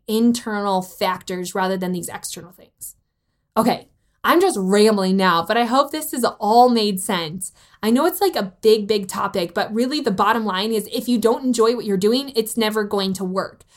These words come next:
We have to get to a place where we desire it, that it's in line with our values, and we enjoy the process rather than always trying to create the process and being so focused on the end goal. The end goal doesn't bring happiness,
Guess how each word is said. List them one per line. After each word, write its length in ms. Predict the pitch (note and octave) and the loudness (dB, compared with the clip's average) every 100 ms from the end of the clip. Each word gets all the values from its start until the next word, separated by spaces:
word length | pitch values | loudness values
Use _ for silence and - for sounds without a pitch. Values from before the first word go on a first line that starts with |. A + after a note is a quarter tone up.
| _ - | _ -2
We 100 | A3 | 4
have 200 | A3 - | 4 2
to 60 | B3 | 0
get 160 | A#3+ | 0
to 120 | A#3+ A#3 | 2 -2
a 80 | |
place 260 | A3+ A3 G#3+ | 0 -2 -2
where 120 | G#3+ | -4
we 160 | G#3 G#3+ | -4 0
desire 680 | G#3+ F#3+ F3+ F3 F#3+ B3 D4+ | 0 0 -2 0 0 0 0
it, 280 | E4+ E4+ - - _ | -2 -2 -12 -20 _
that 140 | A#3+ | 0
it's 100 | B3 | 4
in 140 | A#3+ A#3 | 4 2
line 360 | G#3 F#3+ A#3 | 0 0 0
with 140 | B3+ B3+ | -2 -2
our 180 | G#3+ G3 | -2 0
values, 680 | F#3 F#3 A3 C4+ E4 D#4+ - - _ | 0 0 0 0 -2 -4 -12 -20 _
and 140 | A#3+ | 6
we 160 | B3 B3+ | 6 6
enjoy 400 | A3+ G#3+ A#3 D4+ | 2 2 0 0
the 100 | A#3+ | -6
process 640 | - G#3+ A3+ A#3 D4+ D4+ | -4 -2 -2 2 2 2
rather 260 | A3+ A#3 C4+ | 0 2 0
than 160 | A#3+ | -2
always 400 | G#3+ G#3+ A#3+ C#4 | -2 -2 -2 -4
trying 280 | - A#3+ A#3+ | -4 -2 0
to 100 | A#3 | -2
create 400 | A3+ G#3+ G#3+ A#3 | -6 -2 -2 -2
the 80 | B3 | -4
process 480 | B3 B3 B3 B3+ A#3+ | 0 0 0 -2 -2
and 80 | G#3+ | -2
being 180 | G#3+ | -2
so 320 | G3+ - A3 A3 | -4 0 0 2
focused 400 | A3 G#3+ G3+ G3 | -2 -2 -4 -2
on 100 | F#3+ | -2
the 140 | F#3 | -2
end 160 | F#3+ F#3+ | -2 -4
goal. 280 | C#3+ - _ _ _ | -8 -12 _ _ _
The 180 | G#3+ G#3+ | -6 -2
end 260 | A#3+ C#4+ | -2 0
goal 200 | C#4 C#4 | 0 0
doesn't 340 | A3 A3 A3+ G#3+ | 0 0 0 -2
bring 200 | A3 G#3+ | -4 -4
happiness, 720 | F#3 E3+ B3 C4+ F#4 G4 - | -4 -6 -4 -2 -2 -4 -6